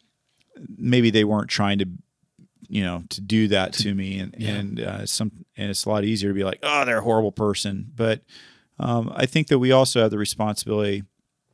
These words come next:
Speaker 1: um, particularly as Christians, to, to have grace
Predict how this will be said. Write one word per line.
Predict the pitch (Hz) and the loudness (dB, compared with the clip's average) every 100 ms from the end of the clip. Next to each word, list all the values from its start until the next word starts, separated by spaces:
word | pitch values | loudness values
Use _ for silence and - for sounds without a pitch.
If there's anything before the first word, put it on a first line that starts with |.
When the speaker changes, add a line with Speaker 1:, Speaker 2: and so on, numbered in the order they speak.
| _ _ _ - - - | _ _ _ -20 -16 -12
Speaker 1:
um, | - 101 98 101 101 - | -6 -4 -4 -6 -10 -12
particularly | - 190 156 113 | 0 2 4 4
as | 98 | 2
Christians, | - 101 - 104 101 - - _ - | -2 -4 -4 -6 -6 -8 -10 _ -8
to, | - 113 107 107 104 104 _ _ _ _ _ _ _ | 0 2 4 2 -2 -6 _ _ _ _ _ _ _
to | 95 | -8
have | 87 107 101 | -2 -2 0
grace | 107 107 127 - - | 0 0 0 -4 -8